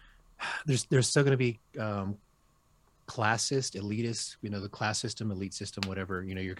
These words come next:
you're, so even if you brought them in, everybody from poverty to middle class, now the middle class is gonna be poor. By just, I mean, there's always gonna be a spectrum. You can't get rid of the bottom end without having a top. You know, that, you know, unless you make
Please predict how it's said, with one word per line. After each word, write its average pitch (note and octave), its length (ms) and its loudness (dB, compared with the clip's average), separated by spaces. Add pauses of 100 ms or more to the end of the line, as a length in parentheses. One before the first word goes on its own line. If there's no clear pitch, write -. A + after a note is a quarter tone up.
you're, A2 140 -4
so B2+ 220 0
even C3 200 4
if C#3 120 2
you C3 80 4
brought A#2 300 4
them A#2+ 160 0
in, G#2 180 -2 (180)
everybody G#2+ 400 2
from A2 380 -4 (280)
poverty A2+ 420 0
to - 160 -4
middle G2+ 260 0
class, G#2+ 500 -2 (340)
now G#2 140 0
the G2+ 80 0
middle G#2 200 0
class G2 320 -2
is G2 60 -6
gonna F2+ 120 -8
be F2+ 100 -8
poor. - 320 -14 (1040)
By F2+ 540 0 (100)
just, - 440 -6
I - 40 -4
mean, G#2 280 0 (380)
there's A#2+ 160 2
always A#2+ 220 6
gonna A2+ 80 0
be G#2+ 100 0
a G2+ 40 0
spectrum. - 440 -4 (140)
You G2+ 100 -6
can't A#2 300 -4
get G2 120 -4
rid G2+ 140 -2
of G#2 60 0
the F#2+ 80 -6
bottom F#2 300 -4
end F2 200 -6
without F2 240 -6
having F2 240 -6
a E2 40 -8
top. - 260 -8 (300)
You F2 80 -12
know, F2+ 100 -10
that, G2 220 -14
you G2+ 160 -6
know, F2+ 120 -14
unless G#2 240 -6
you A#2+ 80 0
make A2 220 -2